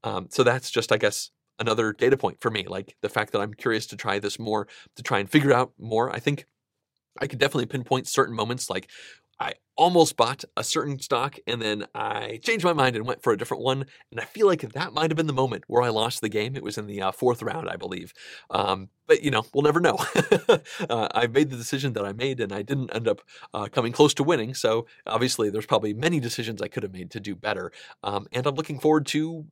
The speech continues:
exploring the space more in the future. Um, again, playing it on Tabletop Simulator is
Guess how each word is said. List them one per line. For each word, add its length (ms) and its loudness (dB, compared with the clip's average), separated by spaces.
exploring 420 -2
the 60 -6
space 240 -2
more 280 -2
in 80 -8
the 60 -8
future. 360 -6
Um, 420 0
again, 460 0
playing 200 0
it 140 0
on 100 -2
Tabletop 400 -2
Simulator 400 0
is 180 -6